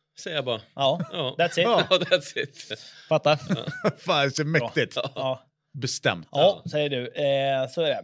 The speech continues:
Speaker 2: det. Eh, <laughs> vi ska ju idag samtala med en lagkapten ifrån ligan som är riktigt vass just nu och som driver både, eh, sitt lag till stor del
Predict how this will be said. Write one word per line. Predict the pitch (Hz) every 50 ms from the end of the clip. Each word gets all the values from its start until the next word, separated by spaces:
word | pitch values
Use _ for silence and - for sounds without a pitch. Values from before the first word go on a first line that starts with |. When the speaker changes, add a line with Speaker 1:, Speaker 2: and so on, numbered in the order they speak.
| - _
Speaker 2:
det. | - 165
Eh, | 165 165 170 170 165 165 143 - - 180 160 - - - - - -
<laughs> | - - - - _
vi | - 175
ska | - -
ju | 220 220
idag | 220 233 208 -
samtala | - 220 202 175 196 202 196 202
med | 202 202 196 196 185 156
en | 180 180 180 185
lagkapten | 190 180 160 - 185 170 - 190 190 196 196 190
ifrån | 180 180 170 156 180 175 170
ligan | 175 175 170 156 151 170 175 175 170
som | - - 165 160 147
är | 160 160 151 151 147
riktigt | 151 160 175 165 - - - - 160 160
vass | 147 160 160 156 - - -
just | 175 147 151 160 151 - - - -
nu | 170 165 190 214
och | 214 190 180 -
som | 175 160
driver | 147 151 160 160 151 143 156 156 151 151 151 147
både, | 139 135 143 156 147 143 131 147 156 160 160 160 -
eh, | 160 160 160 160 156 151 147 143 135 143 - - 151 147 143
sitt | 139 - 151 156 151 _ -
lag | 160 143 135 131 131 139 127
till | - - 143
stor | - - 143 131 127
del | 120 131 120 120 120